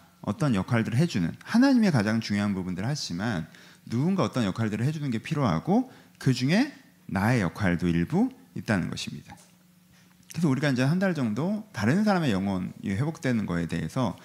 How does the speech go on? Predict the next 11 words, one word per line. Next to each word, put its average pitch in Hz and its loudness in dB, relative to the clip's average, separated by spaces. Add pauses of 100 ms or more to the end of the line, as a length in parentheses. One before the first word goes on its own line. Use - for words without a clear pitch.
(300)
내가 110 2
갖고 120 0
있는 104 -2
사명감이 208 0
있다라는 90 -6
부분을 92 -6
좀 92 -6
묵상해 101 -6
봤으면 85 -8
좋겠어요. - -18 (580)
그래서 180 4